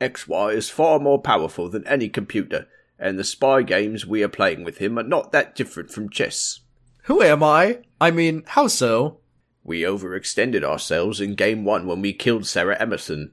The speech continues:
Speaker 1: We captured their bishop, but exposed our position and got crushed. In game two, we sacrificed a pawn, John Peterson." <laughs> "Isn't that right, Peter Johnson?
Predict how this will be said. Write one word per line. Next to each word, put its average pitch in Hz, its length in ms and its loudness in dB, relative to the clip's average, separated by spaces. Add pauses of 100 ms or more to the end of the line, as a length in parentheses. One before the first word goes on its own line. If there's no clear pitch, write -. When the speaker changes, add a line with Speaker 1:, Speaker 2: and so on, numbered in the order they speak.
(120)
Speaker 1:
We 120 160 -6
captured 123 480 -2
their 123 140 0
bishop, - 420 -4 (220)
but 117 80 0
exposed 170 600 2
our 120 120 2
position 104 520 -4
and 85 120 -8
got 87 260 -4
crushed. - 440 -6 (340)
In 80 180 -10
game 90 300 -4
two, 113 320 0
we 110 180 -6
sacrificed - 680 -2
a - 40 -2
pawn, 78 480 -4 (280)
John 80 240 -2
Peterson." 85 560 -6 (640)
<laughs> - 960 -16
"Isn't 104 280 0
that 139 200 2
right, 135 220 4
Peter 95 260 -2
Johnson? 87 560 -6